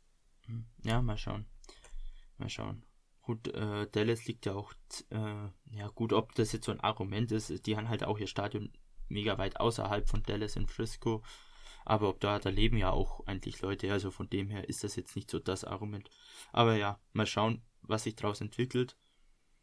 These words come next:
Ähm, sie haben ja auch mit Rayner und, äh, als, äh, Manager sozusagen und Wolf als Tra-, Trainer auch zwei richtig gute Köpfe da dran, die ja auch, äh, ziemlich gute Arbeit geleistet haben davor.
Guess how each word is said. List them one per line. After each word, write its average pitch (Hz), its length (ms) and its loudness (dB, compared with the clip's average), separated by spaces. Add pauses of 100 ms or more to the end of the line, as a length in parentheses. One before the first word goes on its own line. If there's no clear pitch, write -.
(400)
Ähm, 110 160 2
sie 117 160 6
haben 120 100 10
ja 123 100 12
auch 117 160 8
mit 120 240 0
Rayner 120 460 6
und, 107 520 0
äh, - 40 2
als, 104 640 0
äh, 101 440 0 (460)
Manager 110 420 2
sozusagen 107 640 -2
und 107 220 -2
Wolf 117 260 4
als - 680 -4 (180)
Tra-, - 340 -8
Trainer 107 320 2
auch - 160 0
zwei - 460 -4
richtig - 300 -6
gute 117 240 -2
Köpfe - 380 -4
da 104 120 -2
dran, 107 400 -4 (920)
die 113 60 4
ja 104 180 8
auch, 110 320 6
äh, 104 140 4
ziemlich 117 340 2
gute 110 280 0
Arbeit 101 400 0
geleistet 98 460 -4
haben 104 140 -2
davor. 104 540 -2